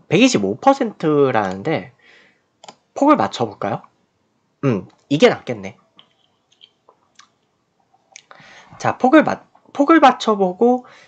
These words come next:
제가 이제 스크롤을 조금, 스크롤이 좀 부드럽진 않은데 한번 해보-,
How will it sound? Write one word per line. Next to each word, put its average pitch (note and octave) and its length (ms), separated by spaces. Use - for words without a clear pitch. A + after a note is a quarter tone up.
제가 B2+ 360
이제 G2+ 340
스크롤을 B3 720
조금, G#3+ 520
스크롤이 A3+ 380
좀 E3+ 200
부드럽진 D3+ 520
않은데 G#2+ 540
한번 A#2 300
해보-, D#3 180